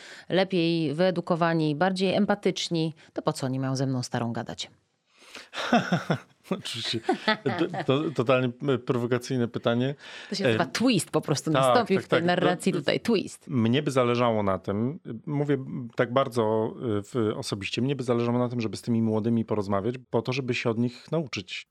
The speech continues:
Speaker 2: ich
Speaker 1: To dla
Speaker 2: patrzenia
Speaker 1: ciebie,
Speaker 2: na,
Speaker 1: że my
Speaker 2: na świat.
Speaker 1: sami starzy dla siebie też
Speaker 2: Tak.
Speaker 1: troszkę albo bardzo,
Speaker 2: Tak,
Speaker 1: tak?
Speaker 2: tak, to dla mnie. Natomiast, y,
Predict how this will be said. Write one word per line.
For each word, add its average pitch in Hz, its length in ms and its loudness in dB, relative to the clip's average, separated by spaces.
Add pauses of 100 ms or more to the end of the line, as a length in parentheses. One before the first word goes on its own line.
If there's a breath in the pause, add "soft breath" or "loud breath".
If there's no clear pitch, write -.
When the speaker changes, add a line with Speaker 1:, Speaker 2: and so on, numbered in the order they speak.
Speaker 2:
ich 151 180 -6
Speaker 1:
To - 120 0
dla 180 120 2
Speaker 2:
patrzenia - 220 4
Speaker 1:
ciebie, 113 120 4
Speaker 2:
na, 110 60 0
Speaker 1:
że 151 120 2
my 165 60 2
Speaker 2:
na 165 80 2
świat. 170 180 2
Speaker 1:
sami 175 100 2
starzy 170 320 2
dla 165 140 0
siebie 254 300 2
też 104 140 4
Speaker 2:
Tak. - 80 -4
Speaker 1:
troszkę 156 400 0
albo 151 200 2
bardzo, 156 320 2
Speaker 2:
Tak, 90 120 0
Speaker 1:
tak? 185 320 0
Speaker 2:
tak, - 200 0
to 123 100 -6
dla 135 200 2
mnie. 95 160 0
Natomiast, 127 540 -2
y, 127 220 0